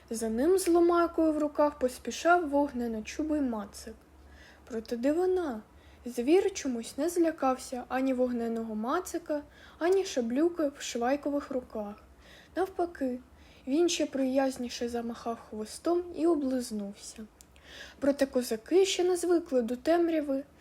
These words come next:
і нічого не бачили. "Що тут трапилося?" — запитав Швайка.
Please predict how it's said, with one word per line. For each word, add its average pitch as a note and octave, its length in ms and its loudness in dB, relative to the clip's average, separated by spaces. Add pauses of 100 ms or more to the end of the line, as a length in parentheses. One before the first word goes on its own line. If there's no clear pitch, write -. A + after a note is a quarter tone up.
(200)
і B3+ 100 0
нічого C#4 460 0
не D#4 100 0
бачили. A3+ 640 -4 (760)
"Що A#3 260 2
тут D#4 220 2
трапилося?" — D4 840 0
запитав A#3 500 -4
Швайка. A3 680 -8